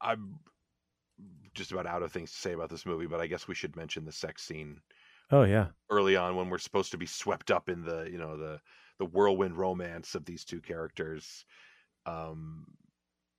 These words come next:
Speaker 1: after they're already married, though, right? So it's not even, like, a, uh,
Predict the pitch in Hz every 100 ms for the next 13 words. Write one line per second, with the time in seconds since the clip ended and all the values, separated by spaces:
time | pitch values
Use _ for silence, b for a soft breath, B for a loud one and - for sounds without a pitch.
0 | - 127 - 240 160 139 113 90 82 135
1 | 80 71 71 73 98 - 90 - 101 110
2 | 90 82 78 76 - 76 73 71 -